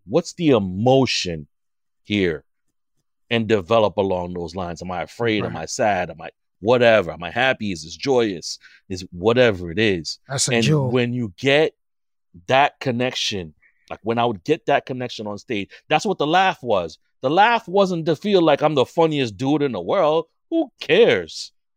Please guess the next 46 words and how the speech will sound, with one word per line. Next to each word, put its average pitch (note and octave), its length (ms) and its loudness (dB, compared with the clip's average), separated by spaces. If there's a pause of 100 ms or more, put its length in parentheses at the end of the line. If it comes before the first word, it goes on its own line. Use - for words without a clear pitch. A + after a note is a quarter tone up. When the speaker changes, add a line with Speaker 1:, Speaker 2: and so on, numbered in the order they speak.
(120)
Speaker 1:
Quite D#3 240 4
Speaker 2:
Yeah. A#2 140 6
Speaker 1:
honestly, G#2 500 -4 (220)
I - 60 -10
don't A2+ 200 -4
business. A2+ 540 -4 (1040)
Like, F3 120 -4
I B3+ 100 2
care A3+ 180 4
if F#3 100 -2
I E3+ 80 2
make E3 180 -2
my G2 100 -4
boys A#3+ 400 0
laugh, D3+ 360 4
<laughs> - 120 -14
but, F3+ 300 0
you A#3 120 -4
know, A#3 320 2
that's, - 300 -6
that's - 220 -12
jokes, A3 420 0
right? A3+ 240 4 (600)
But, D3 220 2
like, C3+ 280 2
the B2+ 180 -4
affirmation D#3 1000 -2 (260)
Speaker 2:
The D#3 80 -2
Speaker 1:
wasn't D#3 280 0
that F#3+ 180 8
Speaker 2:
exchange, A#3 100 2
Speaker 1:
I'm D3+ 260 2
Speaker 2:
the D#3 120 -6
Speaker 1:
so, D#3+ 240 2
Speaker 2:
I D3 140 2
f-, - 180 -10 (200)
Speaker 1:
the D3+ 100 -2
Speaker 2:
I G#3+ 120 4
feel A#3 120 0
you. A#3+ 60 6
Speaker 1:
affirmation G#3 380 4
wasn't F#3 340 2
that D#3+ 160 2
I D3+ 60 4
was C3+ 160 -4
talented. D#3 720 -2